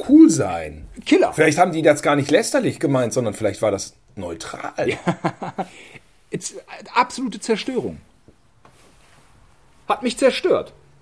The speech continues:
Speaker 1: Ja, das finde ich gemein.
Speaker 2: Mhm. Das war's
Speaker 1: Also es
Speaker 2: auch.
Speaker 1: gibt aber Momente, wo ich tatsächlich mal cool war. Wo mir, ähm, Oliver Haupt in die Eier getreten hat, mit dem Knie. Und ich habe keinen Schmerz gezeigt. Das musste er erst mal schaffen. Das war in der Grundschule. Der hat mir so mit dem Knie in die Eier gerammt.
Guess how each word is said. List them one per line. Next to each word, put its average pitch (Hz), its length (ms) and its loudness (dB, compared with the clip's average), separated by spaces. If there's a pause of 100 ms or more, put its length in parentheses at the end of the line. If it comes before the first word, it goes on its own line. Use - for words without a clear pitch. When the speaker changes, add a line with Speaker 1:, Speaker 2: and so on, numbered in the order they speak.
(1160)
Speaker 1:
Ja, 71 140 -10
das 73 140 -10
finde 107 180 -2
ich - 80 -12
gemein. 73 540 -6
Speaker 2:
Mhm. 175 360 0 (360)
Das 131 140 -8
war's - 180 0
Speaker 1:
Also 143 100 4
es - 40 -2
Speaker 2:
auch. - 40 0
Speaker 1:
gibt 294 160 2
aber 277 140 6
Momente, 233 560 4
wo 240 100 2
ich 226 80 -2
tatsächlich - 480 -6
mal 107 240 0
cool 104 220 -2
war. 82 300 -6 (400)
Wo 120 260 2
mir, 135 440 4
ähm, 135 520 4 (420)
Oliver 175 480 4
Haupt 180 460 2
in 165 160 -4
die 180 100 4
Eier 220 240 4
getreten 101 460 -4
hat, 92 100 -8
mit 156 180 -2
dem 196 80 -12
Knie. 165 320 -4
Und 117 120 -4
ich 113 100 -6
habe 131 100 0
keinen 165 200 -2
Schmerz 180 360 -2
gezeigt. - 460 -4
Das - 240 -2
musste 196 280 -4
er 180 40 0
erst 156 140 -4
mal 170 100 -6
schaffen. - 320 -4
Das - 180 -2
war 160 80 -2
in 151 60 -4
der 151 120 -4
Grundschule. 127 520 -6
Der 98 100 -2
hat 135 80 -8
mir 139 120 -4
so 139 100 0
mit 143 100 -4
dem 135 80 -6
Knie 147 260 -2
in 147 60 0
die 135 60 0
Eier 139 340 2
gerammt. 240 520 -4